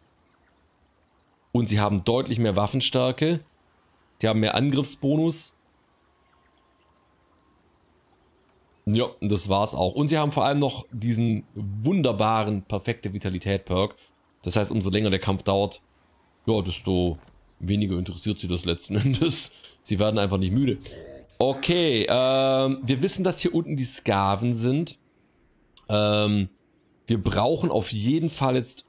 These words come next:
Truppen, die ich, ähm, rekrutieren möchte. Moment, ich gehe dafür jetzt auf jeden Fall mal bis hier.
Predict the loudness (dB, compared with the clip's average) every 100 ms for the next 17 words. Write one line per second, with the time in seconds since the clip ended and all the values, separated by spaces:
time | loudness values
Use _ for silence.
0 | _ -4 -4 -2 -2 -4 _ _ _ _
1 | _ _ _ _ _ _ _ -6 -2 -2
2 | -2 -2 0 2 2 2 2 2 0 -4
3 | -6 -6 -4 -2 0 2 2 0 -2 -2
4 | 0 0 -4 -8 -4 -2 -2 -4 -2 -2
5 | -4 -6 -2 -2 -2 0 0 0 -4 -6
6 | -2 0 0